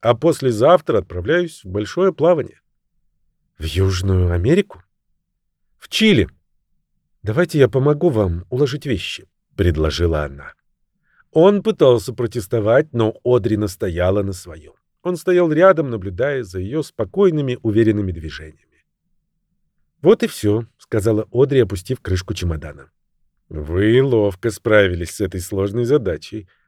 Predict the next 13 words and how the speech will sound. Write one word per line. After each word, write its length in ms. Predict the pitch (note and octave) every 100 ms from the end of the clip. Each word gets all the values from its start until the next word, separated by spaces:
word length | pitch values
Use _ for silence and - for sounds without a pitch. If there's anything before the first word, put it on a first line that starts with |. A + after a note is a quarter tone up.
| _
признал 480 | G#2 G#2 F#2+ G#2 F#2+
Маквиртер. 840 | F#2+ G#2 F2+ E2 E2 - - _ _ _ _ _ _ -
Они 240 | D#3 G3+
помолчали 680 | F#3 F#3 F3+ D#3+ - C3+ C3
немного, 440 | B2+ B2+ B2+ A#2
и 60 | A#2+
затем 380 | G#2+ A#2 E3 D3+
Одри 260 | B2 A#2+ A2
сказала: 580 | - - E2+ D#2 D2+ E2+ _ _ _ _ _ _ _ _ _ -
«Вы 640 | F#2 G2+ C#3 D3 C#3 C3+ - _
спасли 680 | - - A2 F#2+ - A2+ C3
мне 560 | A2+ G2+ G2 A2+ B2 -
жизнь. 560 | - E2 F2+ C#3 A#2 F2